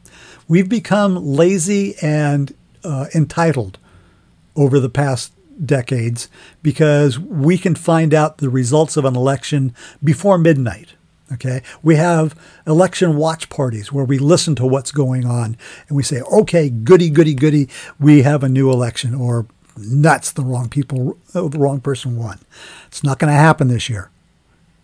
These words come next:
Don't expect it. It's not going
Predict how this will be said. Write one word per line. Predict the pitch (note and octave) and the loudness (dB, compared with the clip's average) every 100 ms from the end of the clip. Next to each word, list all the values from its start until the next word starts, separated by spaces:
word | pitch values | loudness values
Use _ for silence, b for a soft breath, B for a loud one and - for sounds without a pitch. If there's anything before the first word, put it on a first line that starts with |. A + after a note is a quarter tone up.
| _ _ _ | _ _ _
Don't | F3 D3+ | 6 6
expect | D3+ - D3 - | 4 0 -2 -2
it. | C3 - _ _ - | -10 -14 _ _ -10
It's | D3+ - - | -8 -6 0
not | B2+ C#3+ C#3+ - _ _ - | 2 2 0 -6 _ _ -6
going | C3+ C3+ A#2 | -2 0 -2